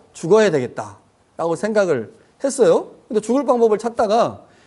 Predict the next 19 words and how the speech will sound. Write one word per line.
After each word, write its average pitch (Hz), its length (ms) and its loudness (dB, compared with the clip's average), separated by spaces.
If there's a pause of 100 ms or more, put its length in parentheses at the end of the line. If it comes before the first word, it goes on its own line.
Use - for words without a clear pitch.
(180)
테임즈강, 277 760 -2
영국이니까 143 480 -4
테임즈강에 294 960 0 (1500)
떨어져 277 280 4
죽어야 170 280 4
되겠다라고 147 480 0
생각을 233 380 0
한 233 100 -4
거예요. 147 300 2 (720)
그래가지고 277 280 2
이제 233 80 0
마차를 247 440 0
타고, 247 600 -2
이제 156 80 -14
마차를 165 360 -6
몰고 170 540 -4
이제 156 100 -10
테임즈강을 214 560 -4
향해서 156 520 -2